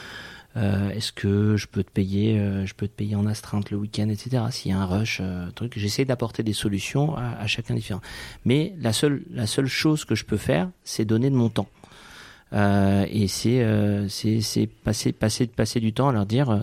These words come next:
t'es pas seul. Aujourd'hui, en tout cas, voilà, c'est la méthode. Et c'est, finalement, c'est ce que je demande à, à mes managers aussi. Euh,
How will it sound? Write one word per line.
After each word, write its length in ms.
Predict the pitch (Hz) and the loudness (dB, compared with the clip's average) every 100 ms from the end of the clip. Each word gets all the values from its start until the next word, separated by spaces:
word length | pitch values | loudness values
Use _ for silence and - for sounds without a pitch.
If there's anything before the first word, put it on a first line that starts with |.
| - | -2
t'es 80 | 107 | -2
pas 140 | 110 | 0
seul. 220 | - - - - - - - - _ _ _ _ _ _ _ _ _ _ | 0 -2 -4 -18 -20 -20 -20 -20 _ _ _ _ _ _ _ _ _ _
Aujourd'hui, 280 | 110 98 113 | 0 2 4
en 60 | 117 | 0
tout 100 | - | 0
cas, 160 | 120 | 0
voilà, 160 | 117 107 | 2 0
c'est 120 | 107 | 2
la 60 | 110 | 2
méthode. 220 | 107 - | 2 -2
Et 40 | |
c'est, 180 | 113 - | -4 -8
finalement, 360 | - 120 127 143 | -4 0 2 2
c'est 140 | - | 0
ce 60 | - | 0
que 100 | 113 | 2
je 80 | 104 | 2
demande 280 | 110 117 | 2 2
à, 80 | 104 101 101 - | 0 2 0 2
à 80 | |
mes 140 | 98 202 | 2 4
managers 340 | 202 98 214 | 4 2 2
aussi. 360 | 196 190 - 190 - - - - - - - - - | 0 -2 -2 -4 -6 -20 -16 -16 -16 -16 -20 -10 0
Euh, 600 | 104 98 98 98 - | 2 4 4 2 2